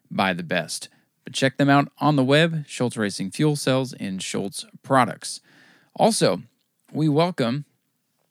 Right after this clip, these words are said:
our good friends at DeBerry Paint and Body for coming on board, one of our new major sponsors here on the Racing with Ryan podcast. Once you get your service done at American Auto,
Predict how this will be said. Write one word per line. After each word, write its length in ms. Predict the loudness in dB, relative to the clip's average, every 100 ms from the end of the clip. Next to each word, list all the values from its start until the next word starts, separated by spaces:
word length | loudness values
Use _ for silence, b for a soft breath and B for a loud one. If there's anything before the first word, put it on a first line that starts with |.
| _ -8
our 120 | -2
good 220 | 2 0
friends 360 | 2 4 4 2 -2
at 240 | -2 -2
DeBerry 440 | -2 0 2 0 0
Paint 220 | 0 0
and 100 | 0
Body 300 | 0 0 -2
for 160 | -6
coming 300 | -4 -2 -2
on 200 | -2 -4
board, 260 | -4 -2 -2
one 140 | -4
of 60 | -2
our 100 | -2
new 280 | 0 -2 -6 b b b -2
major 360 | 0 2 0
sponsors 640 | -2 -2 -2 -2 -6 -6 -4
here 240 | -2 -2 -2
on 160 | -4
the 80 | -4
Racing 300 | -4 -6 -8
with 80 | -8
Ryan 320 | -8 -8 -8
podcast. 560 | -6 -6 -4 -4 -4 -8 b b b
Once 220 | 0 2
you 60 | 2
get 140 | 0
your 80 | 0
service 460 | 0 2 4 2 2
done 340 | 4 4 4
at 220 | 4 4
American 440 | 4 2 0 0 2
Auto, 440 | 4 4 4 2